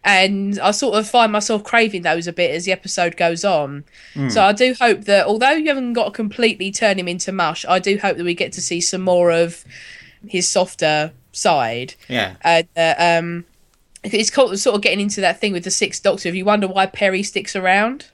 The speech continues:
Speaker 2: Yeah.
Speaker 1: it sort of makes me think that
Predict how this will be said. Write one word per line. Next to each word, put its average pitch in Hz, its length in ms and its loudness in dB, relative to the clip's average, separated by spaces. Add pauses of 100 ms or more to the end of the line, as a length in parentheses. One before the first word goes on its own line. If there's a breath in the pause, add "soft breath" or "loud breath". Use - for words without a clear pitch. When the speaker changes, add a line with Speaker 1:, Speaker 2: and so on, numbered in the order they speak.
Speaker 2:
Yeah. 117 400 -2 (760 loud breath)
Speaker 1:
it 196 220 -2
sort 214 220 2
of 202 80 2
makes 202 200 2
me 214 120 -2
think 196 260 0
that 185 240 2